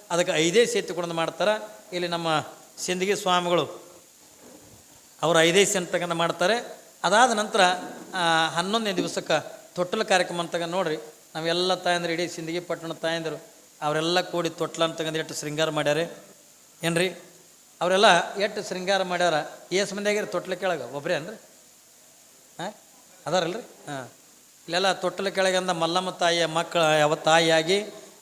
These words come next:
ಆ, ಭಾಳಷ್ಟು ಜನ ತಾಯಂದಿರು ತೊಟ್ಟಲ ಕೆಳಗೆ ಅಂದ ಕುಂದ್ರಾಕ, ಆ, ಹೆಸರುಗಳನ್ನು ಬರೆಸಿದ್ದಾರೆ. ಅವರೆಲ್ಲರೂ ಕೂಡ ವಿಚಾರ ಮಾಡಬೇಕು.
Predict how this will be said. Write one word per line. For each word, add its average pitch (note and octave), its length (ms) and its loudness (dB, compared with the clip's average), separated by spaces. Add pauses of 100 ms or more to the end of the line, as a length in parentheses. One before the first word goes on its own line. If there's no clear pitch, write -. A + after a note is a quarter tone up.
(120)
ಆ, E3 200 0
ಭಾಳಷ್ಟು E3+ 460 2
ಜನ F3 180 0
ತಾಯಂದಿರು E3+ 640 0 (260)
ತೊಟ್ಟಲ F3 260 0
ಕೆಳಗೆ F3+ 280 0
ಅಂದ F3 120 -2
ಕುಂದ್ರಾಕ, E3 480 -2 (440)
ಆ, C#3 480 0 (1200)
ಹೆಸರುಗಳನ್ನು E3+ 520 -2
ಬರೆಸಿದ್ದಾರೆ. D#3+ 680 -2 (420)
ಅವರೆಲ್ಲರೂ D#3 480 0
ಕೂಡ F#3+ 140 -4
ವಿಚಾರ F3 360 -2
ಮಾಡಬೇಕು. F3 520 -4